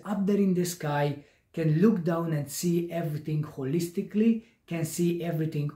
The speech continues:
objectively. But if you are, like, holding on to your thoughts, a single one that you are the best and you know the best and you know what's the best for, for, uh, everyone,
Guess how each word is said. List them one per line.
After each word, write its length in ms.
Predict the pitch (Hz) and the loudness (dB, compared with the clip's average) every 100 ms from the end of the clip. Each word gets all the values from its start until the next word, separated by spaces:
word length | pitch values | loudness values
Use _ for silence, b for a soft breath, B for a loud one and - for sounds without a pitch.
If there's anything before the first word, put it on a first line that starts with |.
| - | -10
objectively. 960 | 139 127 151 160 - 143 127 120 107 - b b b - | -10 -6 -2 -2 -2 -8 -8 -8 -12 -18 b b b -8
But 160 | 147 | 0
if 220 | 190 208 185 | 2 2 2
you 220 | 196 180 | 4 6
are, 400 | 170 165 156 - _ - | 6 4 2 -2 _ -12
like, 120 | 139 | -12
holding 540 | - 208 233 214 185 | -2 4 6 6 4
on 180 | 190 190 | 4 2
to 80 | 170 | 0
your 520 | 165 160 175 175 170 - _ - | 0 2 4 2 0 -6 _ -2
thoughts, 400 | 185 143 123 - | 0 0 -4 -12
a 40 | - | -14
single 440 | - 220 226 208 | -2 6 8 6
one 180 | 160 147 | 4 0
that 140 | 139 | -2
you 260 | 135 160 175 | 0 2 4
are 160 | 170 160 | 2 0
the 100 | 151 | -4
best 380 | 185 185 - _ _ _ 143 | -4 -6 -10 _ _ _ -10
and 160 | 131 | -6
you 180 | 135 175 | 2 6
know 220 | 175 175 | 6 6
the 60 | 175 | 4
best 440 | 190 185 - _ b b | 0 -2 -6 _ b b
and 140 | 151 | -2
you 120 | 151 160 | 2 4
know 120 | 180 | 4
what's 300 | 165 156 143 | 2 0 0
the 100 | 139 | -2
best 320 | 165 170 - | 0 -2 -6
for, 340 | 170 156 151 - | -4 -2 -2 -4
for, 400 | - 151 139 - | -2 0 0 -2
uh, 320 | 147 135 135 131 | -4 -2 -2 -4
everyone, 600 | 165 170 202 214 226 | 0 4 6 8 6